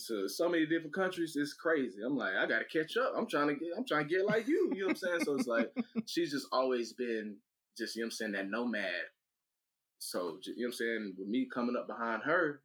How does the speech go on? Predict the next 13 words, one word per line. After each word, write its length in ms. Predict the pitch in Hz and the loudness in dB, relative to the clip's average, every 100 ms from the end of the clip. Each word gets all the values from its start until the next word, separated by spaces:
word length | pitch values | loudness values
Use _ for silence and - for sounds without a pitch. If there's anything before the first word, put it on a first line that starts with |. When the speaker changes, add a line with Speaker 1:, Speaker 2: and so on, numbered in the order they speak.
| _ | _
Speaker 1:
it's, 140 | - | -4
you 120 | 131 123 | -2 0
know 40 | |
what 60 | 135 | 0
I'm 60 | |
saying, 400 | 131 127 123 117 | 0 0 0 0
and 200 | 110 101 87 _ _ _ _ - | -2 -4 -10 _ _ _ _ -6
me 140 | 117 | -2
and 80 | 120 | 0
her 200 | 147 143 | 2 0
are 20 | |
very 260 | 107 110 98 | 2 0 0
similar 600 | - 131 208 160 135 131 | -2 0 2 2 0 -4